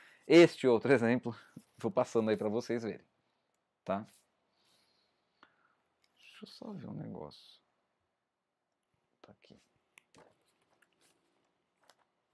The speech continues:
Não. Não mesmo. Ah, é sim. Olha só que interessante. <laughs>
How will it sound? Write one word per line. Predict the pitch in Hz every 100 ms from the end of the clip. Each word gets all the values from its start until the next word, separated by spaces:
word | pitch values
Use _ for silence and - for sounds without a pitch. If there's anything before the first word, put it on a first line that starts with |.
| _ _ _ _ _ _ _ _ _ -
Não. | 90 - _ - _ - - - - _ _ _ _ _ - - -
Não | 117
mesmo. | 151 254 240 - _ _ _ _ _ - - _ - _ _
Ah, | 127 160
é | 170
sim. | 202 135 117 107
Olha | 143 165
só | - 113
que | -
interessante. | 101 98 - 95 90 - _ _
<laughs> | 202 - - _ _ _ _ _ _ _ _ _ _ _ - 190 - - 104 _